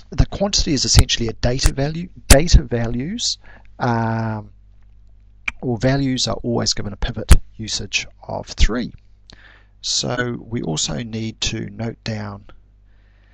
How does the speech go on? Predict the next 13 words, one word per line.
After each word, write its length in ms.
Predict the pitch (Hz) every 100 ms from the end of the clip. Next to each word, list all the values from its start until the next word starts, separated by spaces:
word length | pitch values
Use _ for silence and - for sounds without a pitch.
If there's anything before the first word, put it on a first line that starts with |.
| - - -
that 200 | 110 -
the 80 |
lineage 520 | 107 113 110 101 - - -
I 180 | 104 104
D 420 | 110 110 104 101 -
is, 340 | - - -
uh, 220 | 101 107 -
forty-two. 600 | 120 107 101 - 113 - - - - - - - - - - - - - -
So 220 | - 120
now 260 | 120 156 220
we're 100 | 196
gonna 200 | 151 120
create 760 | - - 113 113 117 - -